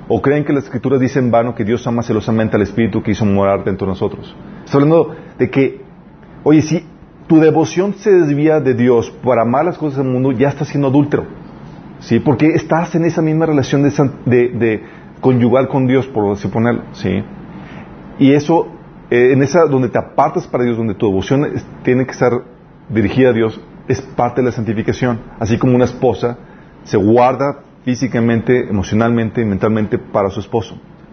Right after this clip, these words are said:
¿sí? De hecho, otra versión dice, en ese pasaje, versículo cinco, dice, "Dios desea fervientemente el Espíritu que puso dentro de nosotros", ¿sí? O sea, Él nos anhela como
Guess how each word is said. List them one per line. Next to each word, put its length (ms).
¿sí? 320
De 80
hecho, 160
otra 200
versión 560
dice, 640
en 80
ese 300
pasaje, 480
versículo 380
cinco, 240
dice, 180
"Dios 480
desea 340
fervientemente 840
el 60
Espíritu 380
que 100
puso 300
dentro 300
de 60
nosotros", 500
¿sí? 160
O 40
sea, 140
Él 400
nos 220
anhela 540
como 420